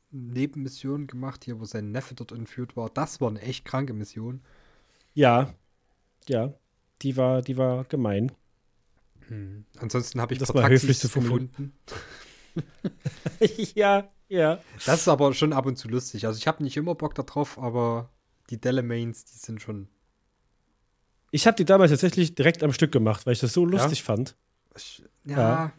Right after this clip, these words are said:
Speaker 1: weiß ich nicht. Hatte ich nicht so die, die Muse dazu. Es ist cool, wenn du so
Speaker 2: Versteh
Speaker 1: auf
Speaker 2: ich
Speaker 1: deiner
Speaker 2: auch.
Speaker 1: Reise mal einen findest, so, und dann alles klar, nimmst du mit, so.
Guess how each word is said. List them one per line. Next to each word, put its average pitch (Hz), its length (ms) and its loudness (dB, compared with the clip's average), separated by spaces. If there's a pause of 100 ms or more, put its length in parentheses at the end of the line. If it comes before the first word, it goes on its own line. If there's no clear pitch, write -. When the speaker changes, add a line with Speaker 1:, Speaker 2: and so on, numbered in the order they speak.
(160)
Speaker 1:
weiß 143 160 -6
ich 127 140 -12
nicht. - 340 -12
Hatte 127 100 -8
ich - 220 -14
nicht 139 160 -10
so 135 140 -4
die, 113 300 -10
die 117 120 -12
Muse 113 340 -8
dazu. 104 460 -12 (320)
Es 113 80 -10
ist - 240 -8
cool, 208 180 0
wenn 185 120 0
du 165 100 -10
so - 80 -12
Speaker 2:
Versteh 165 340 8
Speaker 1:
auf 117 80 6
Speaker 2:
ich 156 60 2
Speaker 1:
deiner 113 120 6
Speaker 2:
auch. 113 60 0
Speaker 1:
Reise 180 360 2
mal 156 220 -2
einen 120 220 -2
findest, 226 480 -6
so, 196 140 -4
und 165 100 -6
dann 151 160 -6
alles 156 240 -8
klar, 165 220 -8
nimmst 139 320 -10
du - 40 -10
mit, 143 220 -12
so. 185 260 -12